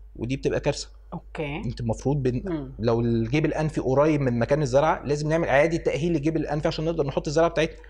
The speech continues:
Speaker 1: او نختار المقاس المظبوط اللي ينفع يتحط هنا.
Speaker 2: تمام.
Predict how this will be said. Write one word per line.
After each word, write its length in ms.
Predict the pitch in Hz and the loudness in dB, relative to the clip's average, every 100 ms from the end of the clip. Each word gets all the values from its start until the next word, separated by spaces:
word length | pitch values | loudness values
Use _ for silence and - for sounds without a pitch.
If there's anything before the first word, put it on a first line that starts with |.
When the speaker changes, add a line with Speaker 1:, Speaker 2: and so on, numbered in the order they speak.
| - - - | -20 -6 2
Speaker 1:
او 200 | 196 233 | 4 4
نختار 640 | 180 - - 190 208 214 - | 2 -2 2 4 4 0 -6
المقاس 600 | 131 131 131 123 170 190 | -4 -2 -2 2 2 2
المظبوط 680 | 170 151 151 139 175 220 - - - - | 0 2 0 0 0 -2 -6 -18 -16 -4
اللي 160 | 139 175 | 2 2
ينفع 220 | 190 135 | 4 2
يتحط 300 | - - - | 0 -4 -4
هنا. 120 | 120 - - | -6 -8 -10
Speaker 2:
تمام. 380 | 160 160 190 180 | -6 -2 -2 -4